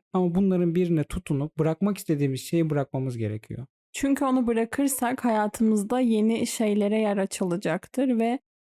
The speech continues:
Speaker 2: o yeni gelen şeyler bence bize bıraktığımız şeyden çok çok daha iyi gelecektir.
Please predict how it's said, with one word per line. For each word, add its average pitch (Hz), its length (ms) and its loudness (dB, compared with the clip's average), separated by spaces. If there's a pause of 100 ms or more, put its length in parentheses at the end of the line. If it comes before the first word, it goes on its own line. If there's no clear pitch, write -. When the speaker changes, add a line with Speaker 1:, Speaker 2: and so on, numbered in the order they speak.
(160)
Speaker 2:
o 220 100 2
yeni 233 480 2
gelen 226 360 0
şeyler 220 520 0
bence 226 460 0
bize 208 260 0
bıraktığımız 208 680 0
şeyden 214 340 0
çok - 280 -4
çok - 260 -4
daha 208 180 2
iyi 185 240 0
gelecektir. 185 680 -4